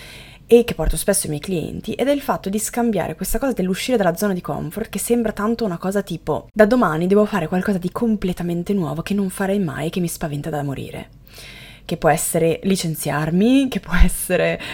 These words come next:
cambiare, eh, città, che può essere lasciare la mia fidanzata, la, mio fidanzato, mio marito, che sia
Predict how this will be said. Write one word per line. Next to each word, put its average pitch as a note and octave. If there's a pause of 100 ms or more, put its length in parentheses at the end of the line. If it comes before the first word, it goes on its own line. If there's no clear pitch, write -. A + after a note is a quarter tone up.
(100)
cambiare, F3+
eh, -
città, G3+
che A3
può F3+
essere E3+
lasciare F3+
la F3
mia F3
fidanzata, E3+
la, G3+
mio F3
fidanzato, E3
mio F#3+
marito, D#3+
che F3
sia F#3+